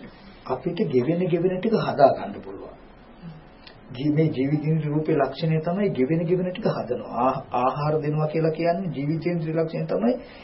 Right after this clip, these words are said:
එයා එයාව ජීවත් කරගන්නවා. රූපෙට රූපේ පුළුවන්. ගහ කැපුවොත් එයා ටක් ගාලා ඒක ලියලා ගන්නවා. ලිය-, ජීවිතේන්ද්‍රිය තියෙනවනේ. ආහාර උරා ගන්න පුළුවන්කම තියෙන හින්දා එයා ඒක ටක් ගාලා හදා ගන්නවා. තලු දානවා කියලා කියන්නේ අපි.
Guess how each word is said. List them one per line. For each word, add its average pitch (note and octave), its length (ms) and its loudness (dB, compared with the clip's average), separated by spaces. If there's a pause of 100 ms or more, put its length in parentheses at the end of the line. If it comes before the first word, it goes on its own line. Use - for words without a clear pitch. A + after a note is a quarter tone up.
එයා F#3+ 220 8
එයාව F#3 260 10
ජීවත් D#3 360 2
කරගන්නවා. - 520 -10 (840)
රූපෙට E3+ 320 6
රූපේ D3+ 300 2
පුළුවන්. A2 340 -6 (460)
ගහ C3+ 220 2 (100)
කැපුවොත් F#3+ 520 2
එයා F3 220 6
ටක් E3 180 2
ගාලා F#3 200 6
ඒක F#3 80 6
ලියලා C3 380 6
ගන්නවා. - 220 -4
ලිය-, C#3 280 -2 (380)
ජීවිතේන්ද්‍රිය E3 520 -2
තියෙනවනේ. G3 400 -2 (240)
ආහාර D3+ 320 6
උරා D#3 240 8
ගන්න F3 180 2
පුළුවන්කම E3+ 440 2
තියෙන E3+ 200 -2
හින්දා G#3 200 2
එයා F3+ 160 6
ඒක E3+ 120 4
ටක් E3 200 2
ගාලා F#3 220 6
හදා - 160 0
ගන්නවා. - 300 -12 (760)
තලු C3+ 220 6
දානවා D#3+ 280 8
කියලා D#3+ 200 2
කියන්නේ E3+ 260 -2
අපි. E3+ 140 -6